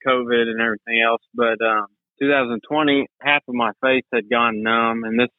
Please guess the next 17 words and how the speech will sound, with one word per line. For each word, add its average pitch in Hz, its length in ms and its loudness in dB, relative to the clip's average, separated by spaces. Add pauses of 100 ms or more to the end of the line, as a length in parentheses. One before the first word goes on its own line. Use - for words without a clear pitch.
(180)
this 127 240 -2
was 113 280 0
the - 160 0
second 127 340 -2
time 120 400 0 (160)
that 120 160 2
it 123 240 0
had 107 160 -4
happened. 120 560 -2 (200)
And, 110 440 0
uh, 110 320 2 (220)
the 110 140 -2
first 151 280 0
time 123 240 0
it 123 100 2
had 117 140 0
happened, 120 480 0